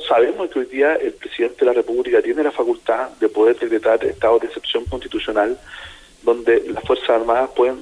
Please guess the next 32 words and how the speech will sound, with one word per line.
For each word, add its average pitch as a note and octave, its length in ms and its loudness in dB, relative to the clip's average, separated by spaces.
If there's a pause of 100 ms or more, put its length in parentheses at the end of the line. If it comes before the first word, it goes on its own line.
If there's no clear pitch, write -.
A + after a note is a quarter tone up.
(140)
proteger B2 400 -2
infraestructura - 580 -4
crítica, A#2+ 360 -4
y A2+ 80 4
no A#2+ 100 -6
solo D#3 220 0
infraestructura - 500 -2
crítica, - 500 -2
sino G#2 160 -6
que G#2+ 120 2
pueden A#2 240 2
hacerse - 280 -6
cargo A#2+ 360 2 (440)
del - 140 -2
control B2 340 0
del A#2 140 2
orden G#2 240 -2
público. - 500 -2 (760)
Y B2 60 -4
nosotros D3+ 460 0
desde C#3 200 6
ese D3+ 160 -2
punto D3 280 -2
de C3+ 60 0
vista D3 180 -2
creemos C#3+ 380 0
que C#3 320 2 (460)
entonces D#3 640 2
es D3+ 60 -4
perfectamente - 640 0
posible - 500 4
poder - 320 0